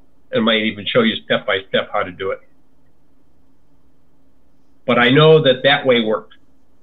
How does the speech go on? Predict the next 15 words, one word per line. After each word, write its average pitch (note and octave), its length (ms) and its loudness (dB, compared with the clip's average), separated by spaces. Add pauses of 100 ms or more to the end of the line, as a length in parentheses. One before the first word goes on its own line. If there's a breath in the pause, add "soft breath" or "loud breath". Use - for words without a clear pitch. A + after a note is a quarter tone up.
(100)
So - 220 -6 (540)
I've - 160 -10
tried, A2+ 300 -2
tried B2 180 0
that A#2 200 -2
before A#2+ 440 0
and G#2 500 -4
works B2 280 -2
like A2+ 120 -2
a A#2+ 60 -8
champ. G#2 260 -8 (1040)
Used A2+ 380 -2
an A2+ 220 -2
old B2+ 580 2 (1120)
Comp D#3+ 360 0